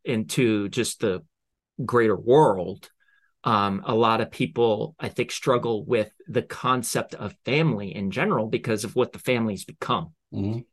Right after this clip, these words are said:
Speaker 1: You mentioned some roles of mom and dad or husband and wife, which are biblical. You know, the, the husband is to come under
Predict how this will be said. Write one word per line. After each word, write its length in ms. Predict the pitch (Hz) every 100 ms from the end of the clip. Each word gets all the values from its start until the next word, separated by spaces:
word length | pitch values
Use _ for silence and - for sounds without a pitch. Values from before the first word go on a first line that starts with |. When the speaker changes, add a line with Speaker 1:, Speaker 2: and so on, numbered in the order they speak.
| _ - -
Speaker 1:
You 120 | 123 127
mentioned 360 | 127 - 131
some 180 | - 147
roles 540 | 123 120 117 117 - -
of 340 | 110 98 110 - _ _
mom 280 | 110 110 117
and 140 | 117
dad 360 | 104 101 98 95
or 120 | 87
husband 400 | - 117 - 117
and 140 | 110 104
wife, 520 | 98 95 92 - - _ _ _ _
which 340 | - 101 - -
are 100 | 117
biblical. 640 | 104 117 104 98 107 101 104
You 120 | 107
know, 180 | 95 95
the, 160 | 98 -
the 100 | 101
husband 560 | 98 110 98 - 104 98
is 240 | 98 95
to 80 | 110
come 240 | - 117 101
under 540 | 120 110 110 107 107